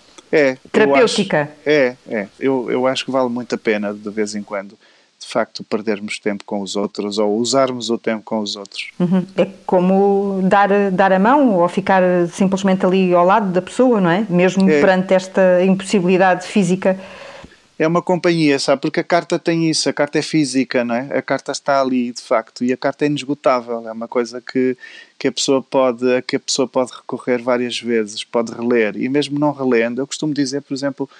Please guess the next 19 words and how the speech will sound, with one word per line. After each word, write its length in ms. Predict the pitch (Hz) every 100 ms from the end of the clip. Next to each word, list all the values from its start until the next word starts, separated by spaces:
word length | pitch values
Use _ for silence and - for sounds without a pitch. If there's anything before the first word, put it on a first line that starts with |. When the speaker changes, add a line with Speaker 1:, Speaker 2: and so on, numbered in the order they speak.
| - _ _
Speaker 1:
que 100 | -
os 100 | 139
livros 440 | 139 151 143 - -
que 140 | 147
eu, 440 | 139 131 123 120 117
que 100 | 127
mesmo 400 | 127 139 131 139
que 120 | -
eu 60 | 143
não 260 | 143 143
os 120 | 135 120
leia, 560 | 131 120 113 113 123 _ _ _ _ -
eu 100 | 131
preciso 380 | - 147 127 123
deles 340 | 151 131 -
ao 120 | 113
pé 160 | - 110
de 100 | 107
mim. 240 | 98 95